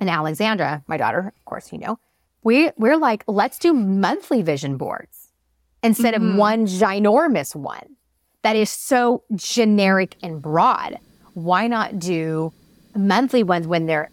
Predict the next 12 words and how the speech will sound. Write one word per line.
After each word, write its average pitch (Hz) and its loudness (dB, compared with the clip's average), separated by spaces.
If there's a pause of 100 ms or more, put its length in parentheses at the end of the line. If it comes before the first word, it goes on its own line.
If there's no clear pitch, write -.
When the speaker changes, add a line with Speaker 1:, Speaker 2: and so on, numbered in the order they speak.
Speaker 1:
much 175 -4
more 156 -6
detailed 175 -6 (140)
and 151 -4 (400)
focused 208 -2
on 170 -10
what 165 -2
you're 170 -6
feeling 151 -4
for 139 -6
that 120 -6 (280)
month?" - -10